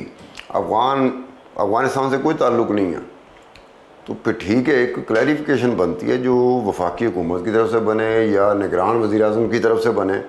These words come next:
ताकि लोगों के जहनों में जो शकूक व शुबात पैदा होते जा रहे हैं उनकी शहरियत के हवाले से, वो दूर हो जाए। कन्फर्मेशन के साथ कोई चीज़ आती है, क्लैरिफिकेशन भी कन्फर्मेशन के साथ आया कि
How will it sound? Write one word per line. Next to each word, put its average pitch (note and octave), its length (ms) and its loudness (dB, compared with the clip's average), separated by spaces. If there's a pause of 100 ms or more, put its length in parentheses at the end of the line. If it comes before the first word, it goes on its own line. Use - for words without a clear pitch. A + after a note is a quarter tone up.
(540)
ताकि E3 260 2
लोगों F3 300 4
के F#3 120 4
जहनों E3+ 300 2
में F#3+ 120 2
जो E3+ 160 2
शकूक C3+ 380 0
व D3+ 60 2
शुबात A#2 360 2
पैदा A#2 280 0
होते B2+ 340 2
जा G2+ 220 4
रहे G#2 120 2
हैं F2 200 -4 (240)
उनकी B2+ 260 2
शहरियत E3 440 0
के C#3 100 0
हवाले F#2 300 2
से, - 200 -10 (360)
वो F#3+ 140 2
दूर F#3 220 4
हो F3+ 120 4
जाए। D#3 240 2 (380)
कन्फर्मेशन D#3+ 520 2
के F3+ 120 4
साथ F#3 160 2
कोई D#3 100 2
चीज़ C3+ 300 2
आती A#2+ 200 4
है, E3 60 2
क्लैरिफिकेशन G3 720 4
भी G#3 80 2
कन्फर्मेशन D3 560 2
के D3 80 4
साथ D3+ 240 2
आया A#2 200 4
कि E3+ 100 2